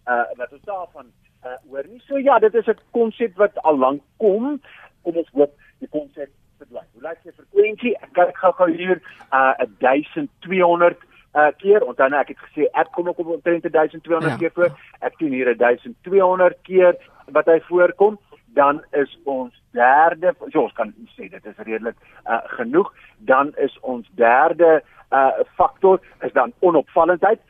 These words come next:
Speaker 1: Daar's lekker niks rym nie,
Speaker 2: Mm.
Speaker 1: daar's niks alliterasie, niks an-, assonansie nie. As jy vir iemand sê 'n motorkaping, dan weet iemand presies wat dit is. As jy vir iemand sê 'n staatskaping, wel,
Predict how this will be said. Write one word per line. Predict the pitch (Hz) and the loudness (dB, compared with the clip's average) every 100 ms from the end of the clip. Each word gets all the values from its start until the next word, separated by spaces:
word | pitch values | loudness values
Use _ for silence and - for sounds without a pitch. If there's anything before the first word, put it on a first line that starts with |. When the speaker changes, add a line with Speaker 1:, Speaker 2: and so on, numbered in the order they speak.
| _ | _
Speaker 1:
Daar's | 113 110 101 | -2 0 -2
lekker | 123 135 127 90 90 | -2 -2 -2 -10 -6
niks | 131 165 - | -4 -4 -8
rym | 127 107 123 147 165 160 | -8 -2 0 0 -2 -4
nie, | 160 160 165 160 | -4 -2 -2 -4
Speaker 2:
Mm. | 151 151 | -10 -6
Speaker 1:
daar's | 101 127 | -8 -4
niks | 139 113 | -6 -2
alliterasie, | 131 127 131 135 143 - | -4 -2 0 2 2 -2
niks | 135 143 | -8 -8
an-, | 120 139 135 - | -4 -4 -4 -4
assonansie | 120 - 131 135 160 | -4 -2 -4 -4 -6
nie. | 160 - - | -14 -18 -12
As | 131 | -10
jy | 143 135 | -8 -8
vir | - | -10
iemand | 147 147 139 | -4 -4 -2
sê | 151 139 - _ _ | -4 -6 -10 _ _
'n | 135 123 | -14 -8
motorkaping, | 131 151 - 117 175 160 160 185 185 _ _ | -2 0 0 0 2 4 4 0 -2 _ _
dan | 113 | -8
weet | 123 139 | -8 -6
iemand | 151 139 | -6 -6
presies | - 127 175 147 | -8 -14 -14 -4
wat | 151 | -2
dit | 151 | -2
is. | 165 156 - - - | 0 -2 -4 -20 -16
As | |
jy | 120 | -12
vir | 147 | -8
iemand | 131 135 | -8 -6
sê | 147 131 - | -4 -6 -6
'n | - - | -14 -2
staatskaping, | 147 147 151 - 156 151 - 170 - _ - | 2 2 2 -4 0 0 0 -4 -4 _ -6
wel, | 117 | -6